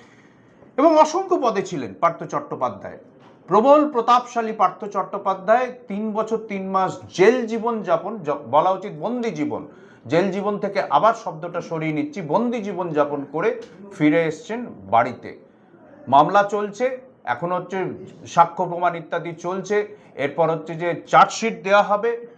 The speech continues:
ট্রায়াল শুরু হবে, এখনো দিল্লি বহুদূর, কিন্তু তার মাঝেই পার্থ চট্টোপাধ্যায় ইঙ্গিতে ইঙ্গিতে বলার চেষ্টা করছেন যে তিনি রাজনীতিতে ফিরতে চান। এটা তো, আহ, এটা তো হচ্ছে দলের কাছে তো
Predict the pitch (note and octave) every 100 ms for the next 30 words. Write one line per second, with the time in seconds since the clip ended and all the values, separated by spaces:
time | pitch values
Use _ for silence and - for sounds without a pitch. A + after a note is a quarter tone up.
0 | _ - E3+ G#3 G3+ G#3+ A3 G3+ G#3+ C4
1 | C4+ - _ C3 C#3 G#3+ G3+ F3 G#3 A3+
2 | A3 G#3+ A3 A#3+ C4+ E3+ B3+ C4+ B3+ -
3 | G#3 A#3+ C4 B3 G#3+ B2+ E3+ E3 G3 G#3
4 | G3+ G3+ G3 G3 D#3+ E3+ C4 C4+ G#3+ F#3+
5 | D#3 C#3+ F#3+ A#3+ A3+ G#3 E3+ D#3+ E3 E3
6 | D#3+ - G#3+ - E3+ C#3 C3 - C3 G2+
7 | - - - C3+ A#2+ C3+ C3+ B2 A#2 C3
8 | C3+ C3 D#3 - A#2 - G2+ G#2+ - B2+
9 | F3 - F#3+ - - - - A2 D#2+ -
10 | A2 D#3 D#3 D#3+ - - C#3 G#2 G2+ C3
11 | D3+ E3 E3 F#3+ - G#3